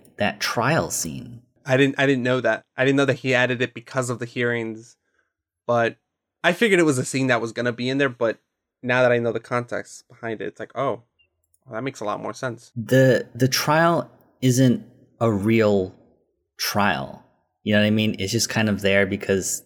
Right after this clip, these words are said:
Speaker 1: it's their law. The, the verdict is already in. You know, they're
Speaker 2: Yeah,
Speaker 1: gonna
Speaker 2: they,
Speaker 1: try to execute this
Speaker 2: there was
Speaker 1: guy.
Speaker 2: no way,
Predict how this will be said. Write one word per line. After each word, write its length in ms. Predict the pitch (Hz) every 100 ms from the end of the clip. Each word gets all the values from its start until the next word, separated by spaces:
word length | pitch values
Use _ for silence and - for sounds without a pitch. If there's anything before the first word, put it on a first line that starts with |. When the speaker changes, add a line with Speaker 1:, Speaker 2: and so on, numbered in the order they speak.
| -
Speaker 1:
it's 180 | 101 -
their 160 | 104
law. 500 | 101 98 101 101 101 - - - _ _ _ _
The, 140 | 113 110
the 260 | 110 113
verdict 340 | 110 175 180 120
is 100 | 104
already 500 | 110 107 92 90 87
in. 500 | 107 104 - - - -
You 100 | 95
know, 60 |
they're 100 | 117
Speaker 2:
Yeah, 40 | 120
Speaker 1:
gonna 100 | 117
Speaker 2:
they, 60 |
Speaker 1:
try 160 | 113 101
to 120 | 98
execute 480 | 98 - 107 92 -
this 120 | -
Speaker 2:
there 80 | 220
was 140 | 214
Speaker 1:
guy. 40 | 220
Speaker 2:
no 100 | 247
way, 180 | 196